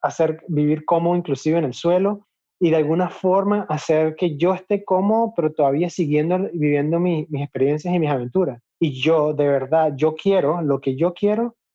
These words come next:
es via-, viajar. Yo quiero ser libre. Yo qui-, yo quiero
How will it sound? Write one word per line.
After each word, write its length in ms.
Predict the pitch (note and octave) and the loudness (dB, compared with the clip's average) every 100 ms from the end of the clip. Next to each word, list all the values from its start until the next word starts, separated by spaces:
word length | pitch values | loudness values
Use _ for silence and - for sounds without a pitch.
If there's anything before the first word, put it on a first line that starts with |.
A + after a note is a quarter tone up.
| _ - | _ -6
es 120 | B2+ | 0
via-, 360 | D3+ D#3+ F#3+ - | 0 0 -4 -4
viajar. 480 | C#3+ D#3+ E3+ A2+ - _ - | -2 0 -2 -6 -16 _ -6
Yo 240 | C#3 D3 | 0 0
quiero 280 | D3 E3+ F3+ | 0 0 0
ser 280 | F3 F3 D3+ | 0 0 2
libre. 460 | D#3 E3+ B2 A#2+ - _ _ - | 2 2 0 -4 -14 _ _ -6
Yo 260 | C3+ D3+ D#3 | 0 0 0
qui-, 180 | G3 - | -8 -4
yo 240 | C#3 D3+ | 0 0
quiero 560 | D3+ F3+ F#3 F#3+ G3+ | 2 0 2 2 0